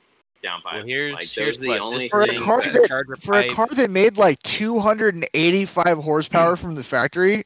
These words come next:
Speaker 3: at the crank, and now he's pushing, not even that much, I don't think, real talk, but
Speaker 1: Well,
Speaker 3: now he's,
Speaker 1: okay,
Speaker 3: yeah,
Speaker 1: s-, so the two liter is derived from the one point eight that was in, like, the previous generation
Speaker 3: The Mark
Speaker 1: Volkswagens.
Speaker 3: fours and all that stuff.
Speaker 1: Yes.
Speaker 3: Yeah.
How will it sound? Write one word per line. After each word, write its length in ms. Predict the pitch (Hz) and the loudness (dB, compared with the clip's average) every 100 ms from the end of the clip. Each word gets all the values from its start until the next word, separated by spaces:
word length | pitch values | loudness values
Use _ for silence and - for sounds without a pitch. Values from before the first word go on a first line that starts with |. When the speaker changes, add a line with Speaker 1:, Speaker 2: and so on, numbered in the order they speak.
| - | 0
Speaker 3:
at 140 | 180 | 2
the 100 | 156 | 0
crank, 460 | - 156 165 233 - - _ _ - | -6 -4 -2 -4 -10 -20 _ _ -4
and 160 | - 196 | 0 2
now 180 | 170 165 | 2 4
he's 140 | 170 | 2
pushing, 460 | - 185 - 180 - - | 2 0 0 -4 -8 0
not 160 | 254 | 0
even 160 | 320 151 | 0 -2
that 180 | 156 160 | -2 -2
much, 200 | 107 123 | -2 -2
I 40 | |
don't 140 | 101 | -4
think, 240 | 135 127 87 _ _ _ _ | -2 -4 -6 _ _ _ _
real 140 | 147 | -4
talk, 280 | 120 135 85 - | 0 0 0 -2
but 240 | 123 - - - - _ _ _ - - _ _ _ 139 | -4 -4 -12 -20 -20 _ _ _ -20 -20 _ _ _ -6
Speaker 1:
Well, 140 | 156 | 0
Speaker 3:
now 180 | 180 240 | 4 4
he's, 100 | 226 | 4
Speaker 1:
okay, 120 | 170 233 | 4 4
Speaker 3:
yeah, 80 | |
Speaker 1:
s-, 300 | 147 117 - - _ - - | 4 0 -18 -20 _ -16 -6
so 180 | 175 | -4
the 140 | 147 156 | -4 -6
two 380 | - 196 208 254 | -8 -10 -10 -8
liter 340 | 226 165 143 | -4 0 0
is 340 | - 127 127 | 0 -4 -6
derived 600 | - 127 117 117 135 147 | -8 -4 0 2 2 -2
from 280 | - 127 120 | -6 -14 -14
the 80 | 107 | -18
one 280 | 104 120 131 - | -14 -12 -14 -14
point 240 | 123 98 | -12 -12
eight 360 | 104 131 123 - | -12 -10 -12 -12
that 180 | 104 101 | -12 -12
was 240 | 104 101 | -14 -18
in, 100 | 113 | -16
like, 200 | 98 95 | -14 -14
the 80 | 95 | -18
previous 600 | _ 123 120 113 107 - | _ -8 -8 -8 -10 -8
generation 640 | 113 107 101 104 104 113 | -8 -6 -6 -6 -8 -12
Speaker 3:
The 280 | 95 101 170 | -12 -4 -2
Mark 180 | 170 160 | 0 0
Speaker 1:
Volkswagens. 160 | 151 151 | -2 -2
Speaker 3:
fours 440 | 160 156 151 147 | 2 2 2 2
and 60 | 151 | 2
all 120 | 147 | 4
that 120 | 147 139 | 4 2
stuff. 220 | 143 143 | 0 2
Speaker 1:
Yes. 180 | 135 120 | 2 2
Speaker 3:
Yeah. 160 | 117 | 0